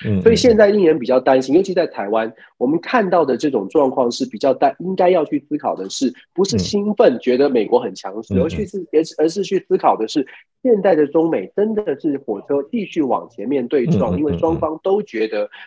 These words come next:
Speaker 2: 对方大概只是在虚张声势，
Speaker 1: 嗯，嗯。
Speaker 2: 这个对台湾而言并不是一个安全的象征，这其实对台湾来说是，
Speaker 1: 嗯。
Speaker 2: 是，是相对是要谨慎，呃，面对的。
Speaker 1: 嗯。呃，有一个事情似乎，呃，在这个趋势之外，就是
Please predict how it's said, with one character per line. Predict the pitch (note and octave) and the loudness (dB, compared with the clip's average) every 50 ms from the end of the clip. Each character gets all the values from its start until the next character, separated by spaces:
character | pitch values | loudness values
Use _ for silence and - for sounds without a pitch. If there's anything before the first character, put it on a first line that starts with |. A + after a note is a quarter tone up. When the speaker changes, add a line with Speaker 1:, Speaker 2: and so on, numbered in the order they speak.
| - _ | -4 _
Speaker 2:
对 | - E3+ D3 C3 | 4 4 4 4
方 | C#3+ C#3 C#3 | 2 0 0
大 | D3 E3 D3 C3+ | 2 2 2 2
概 | - C#3+ B2 | 2 -2 -4
只 | - - G2 | -4 -8 -12
是 | - C3 B2+ | -12 -8 -6
在 | B2+ B2+ | -6 -6
虚 | A#2+ - C3+ C3 | -6 -6 -8 -6
张 | B2 B2 B2 B2 | -6 -6 -6 -6
声 | A#2+ - A#2 A2+ A#2+ | -6 -6 -6 -6 -8
势， | A#2 - A#2+ - | -8 -10 -10 -6
Speaker 1:
嗯， | C3 G#2+ F#2+ | -2 -2 0
嗯。 | F#2 - | 0 0
Speaker 2:
这 | C4+ | 0
个 | A#3+ D3+ | 2 2
对 | - A2 G2 | 2 2 2
台 | - - - A#2 | 0 -2 -2 2
湾 | C3 D3+ F3+ | 2 4 4
而 | F3 B2 A#2 | 4 2 2
言 | A#2 A2+ A2 A2 | 0 0 0 -2
并 | - G3+ D#3+ | -2 -4 -4
不 | C#3 C#3 C3 | -4 -6 -4
是 | - D3+ | -2 -4
一 | C#3+ B2+ | -2 0
个 | C#3 C3 - | 0 0 2
安 | - D3 D#3+ E3+ F#3 | 2 2 0 0 0
全 | E3+ - G#2+ F2+ | -2 -4 -4 -4
的 | G2 A2 G#2+ | -2 -4 -2
象 | - - B2 A2 G#2 G2+ | 0 -2 -2 -2 -2 -4
征， | A2+ G#2+ G#2 | -4 -4 -2
这 | - E3+ E3 - _ _ | -2 -4 -4 -4 _ _
其 | - D#3+ | -8 -6
实 | D3 - | -4 0
对 | - F#3+ E3+ | 0 0 2
台 | - B2 | 4 4
湾 | B2 C3+ C#3 | 4 4 4
来 | A#2+ G2+ G#2 | 4 2 0
说 | G#2+ - - A#2+ A#2+ - - - - - | 0 0 2 2 2 0 -4 -14 -16 -12
是， | - - E3 D3+ | -4 0 0 0
Speaker 1:
嗯。 | - - | 0 -2
Speaker 2:
是， | - - - G3 F3 D#3 - - _ _ - - | -8 -8 -2 2 2 2 2 0 _ _ -18 -12
是 | - - F#3 D#3 | -8 -6 -4 0
相 | - E3 D#3 D#3+ | 2 2 2 4
对 | F3 D3+ | 4 2
是 | C3 - - C#3+ | 2 2 2 4
要 | C#3 C3 | 4 4
谨 | A#2+ - - F#2+ F2+ - | 2 0 -4 -8 -6 0
慎， | - C3 A2 G2+ - - - - | 2 2 2 0 -2 -10 -8 -6
呃， | A2+ G#2 F#2+ | -4 -2 0
面 | A2+ B2 G#2 F#2 | 0 0 0 0
对 | E2 A#2 G2 E2+ - | 0 0 -2 -2 -4
的。 | - - | -10 -14
Speaker 1:
嗯。 | - _ _ _ _ - - - - - - - - - _ - C#3 C3 | -16 _ _ _ _ -20 -20 -20 -20 -20 -20 -20 -20 -12 _ 2 2 2
呃， | A#2 A2+ - | 2 2 2
有 | - B2+ A2 A#2 | 4 6 8 8
一 | C#3+ | 6
个 | D#3+ | 6
事 | D#3+ - F3 | 4 2 2
情 | B2+ G#2+ G#2 G#2 A2 | 2 2 2 0 0
似 | G#2+ - - C#3+ | 0 0 0 0
乎， | A#2+ A#2 B2 A#2 A#2 A#2 - | 0 2 2 2 2 2 2
呃， | - F#2 E2+ E2 D#2+ D#2 D2+ - A#2+ _ | 0 -2 -2 -4 -6 -8 -12 -14 -20 _
在 | - - B2+ G#2+ F#2+ F2+ | 0 2 4 4 2 2
这 | F2 - G#2+ | 0 -2 -2
个 | F#2 F#2 | -2 -4
趋 | - - - B2 A#2+ | -4 -4 -2 -2 -2
势 | A2+ - - - G#2 F#2+ F2+ E2 E2 D#2+ | -2 -2 -4 -4 -2 -2 -2 -2 -4 -6
之 | D2+ - - A2 | -10 -4 -2 0
外， | A2 A#2+ C#3 B2+ G#2 D2+ B1+ C#2+ | 2 4 4 2 2 0 -2 -6
就 | - - G2+ | -6 -6 -6
是 | F#2+ - G2+ F2+ F2 E2 E2 D2 | -4 -4 -4 -4 -4 -4 -6 -8